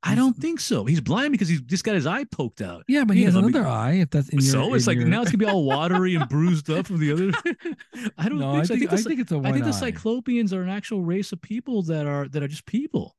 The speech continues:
Speaker 1: And this
Speaker 2: No, they're
Speaker 1: guy
Speaker 2: not
Speaker 1: just happens
Speaker 2: people.
Speaker 1: to be, like,
Speaker 2: They're,
Speaker 1: a monster
Speaker 2: no, they're
Speaker 1: fish.
Speaker 2: not people. They're big. They're ginormous. They're eating.
Speaker 1: No,
Speaker 2: The
Speaker 1: but we
Speaker 2: Cyclops
Speaker 1: find
Speaker 2: is
Speaker 1: out
Speaker 2: eating
Speaker 1: that the
Speaker 2: them.
Speaker 1: Cyclops that lives in the cave that's minding his own business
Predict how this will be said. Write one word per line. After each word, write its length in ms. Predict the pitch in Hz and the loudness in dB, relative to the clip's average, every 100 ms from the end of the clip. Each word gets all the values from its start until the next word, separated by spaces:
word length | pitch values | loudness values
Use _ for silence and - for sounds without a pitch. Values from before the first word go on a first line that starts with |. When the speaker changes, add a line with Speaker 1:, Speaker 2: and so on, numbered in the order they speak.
| _ _ | _ _
Speaker 1:
And 100 | 151 | -4
this 120 | 185 | -2
Speaker 2:
No, 80 | 226 | -2
they're 100 | - | 0
Speaker 1:
guy 60 | 359 | 0
Speaker 2:
not 80 | 359 | 0
Speaker 1:
just 100 | - | 2
happens 180 | - - | 2 2
Speaker 2:
people. 80 | |
Speaker 1:
to 60 | 220 | 2
be, 40 | |
like, 100 | 175 | 4
Speaker 2:
They're, 80 | 240 | 2
Speaker 1:
a 40 | 190 | 0
monster 220 | 190 277 302 | 0 0 -2
Speaker 2:
no, 60 | |
they're 100 | 247 | -2
Speaker 1:
fish. 60 | 320 | -4
Speaker 2:
not 80 | 339 | -4
people. 280 | - 190 240 | -4 -4 -2
They're 120 | 240 | -4
big. 220 | 196 285 | -4 -4
They're 100 | 220 214 | -4 -6
ginormous. 760 | 202 226 226 285 294 - 175 | -6 -4 -4 -6 -8 -10 -10
They're 140 | 151 | -8
eating. 240 | 156 269 339 | -4 0 2
Speaker 1:
No, 200 | 202 202 | 2 0
Speaker 2:
The 240 | 190 185 | 0 0
Speaker 1:
but 100 | 180 | 2
we 120 | 180 | 2
Speaker 2:
Cyclops 80 | 226 | 2
Speaker 1:
find 140 | 233 208 | 2 2
Speaker 2:
is 40 | |
Speaker 1:
out 120 | 208 | 2
Speaker 2:
eating 40 | 180 | 2
Speaker 1:
that 160 | 156 | 0
the 0 | |
Speaker 2:
them. 100 | 135 | 0
Speaker 1:
Cyclops 420 | - 160 - 185 - | -2 -4 -2 -4 -2
that 100 | 135 | 0
lives 200 | 160 160 | 0 0
in 60 | |
the 60 | 143 | -2
cave 460 | - 151 135 104 90 | -2 -4 -2 -4 -4
that's 200 | 117 117 | -6 -4
minding 260 | 131 165 | -2 0
his 140 | 165 120 | 0 0
own 220 | 151 202 | 0 0
business 600 | 202 214 139 98 82 - | 0 0 -2 -4 -8 -14